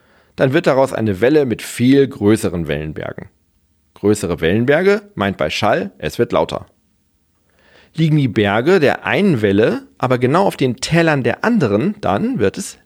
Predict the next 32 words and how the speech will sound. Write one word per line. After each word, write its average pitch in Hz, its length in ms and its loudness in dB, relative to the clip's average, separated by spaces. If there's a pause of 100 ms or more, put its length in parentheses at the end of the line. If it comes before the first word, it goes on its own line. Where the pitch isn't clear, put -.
(140)
leiser. 110 540 -6 (920)
Die - 80 -8
Täler 151 500 2
eliminieren 135 560 2
die 92 100 -2
Berge. 82 320 -12 (760)
Und 127 140 -4
wenn 131 100 2
die 120 140 -2
Berge 123 600 0
beider 101 420 0
Wellen 151 480 2 (100)
sogar 101 280 0
gleich 101 420 -4
hoch 104 260 -2
waren 95 360 0
und - 280 -8
die 110 100 -8
Täler 101 360 0
gleich 85 240 -4
tief - 340 -8 (600)
und 139 160 -2
sie 139 100 0
genau 127 360 2
bergauf 131 580 -2
Tal 175 300 -2
liegen, 180 500 -4
dann 254 380 -4
verschwindet 127 680 0
die 107 80 -6
ganze 87 340 -4
Welle - 300 -4